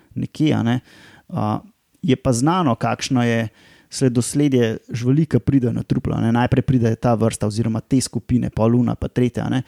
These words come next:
In če ti vidiš, okej, zdajle je taka združba, to je pa pač, če so bili taki pogoji, lahko sklepaš, okej, to je pa kle že ene dva meseca, ne. In lahko pač tako približan, se, se to, to daleč od tega, da bi bila to eksaktna znanost, ne.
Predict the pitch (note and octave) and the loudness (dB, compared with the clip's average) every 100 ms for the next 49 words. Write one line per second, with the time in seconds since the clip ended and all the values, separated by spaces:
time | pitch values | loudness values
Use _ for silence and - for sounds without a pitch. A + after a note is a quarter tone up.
0 | - - - - - B2 C3 - E3 F3 | -10 -20 -20 -12 -2 0 0 0 0 2
1 | E3+ C3+ - - - - _ _ _ - | 2 0 -2 -10 -14 -18 _ _ _ -6
2 | E3+ C3+ A#2+ D#3 D3+ C3+ C3+ C#3+ E3 A#2 | 0 0 0 2 2 2 -2 0 0 2
3 | C3+ G#3 B3+ A3+ - - _ _ _ _ | 2 2 2 0 0 -4 _ _ _ _
4 | _ - G3 - F3 - _ D#2+ - - | _ -6 -4 0 0 0 _ -4 -4 -8
5 | - - - B2+ B2+ A2+ A#2 - - A#2 | -10 -6 -2 0 0 -2 -4 -6 -8 -4
6 | D3+ E3+ D3+ C#3+ C#3 - - D3+ D3+ - | 0 0 2 0 -2 -4 -2 0 0 -2
7 | - D3+ C3+ - C#3+ - - D3 C3 C3 | -4 -2 -2 -2 -4 -4 -2 0 2 2
8 | B2+ A#2+ C3 C3 C3 - A2+ G#2+ - - | 2 2 2 2 0 -2 -6 -8 -14 -12
9 | A#2 - _ _ _ _ - - - B2+ | -12 -12 _ _ _ _ -20 -14 -2 0
10 | A#2+ C3+ C3+ - - C#3 C3 A#2 C#3+ E3 | 2 0 0 -2 0 0 0 -2 0 0
11 | A#2+ G#2 A2+ A2 G#2+ - B2+ A#2+ - A#2+ | -2 -4 -4 -2 -4 -4 0 0 0 -2
12 | A2+ A#2+ B2 - A2 B2 - - B2+ A2 | 0 -4 -8 -20 -18 -16 -16 -6 0 2
13 | B2 - - C3 A#2+ A2 A2+ A#2 - A2+ | 0 0 0 2 2 0 -2 -2 -2 -2
14 | A2+ A#2 - A2+ A2 A#2+ D3 A#2+ B2 | 0 0 0 -2 0 2 2 0 -4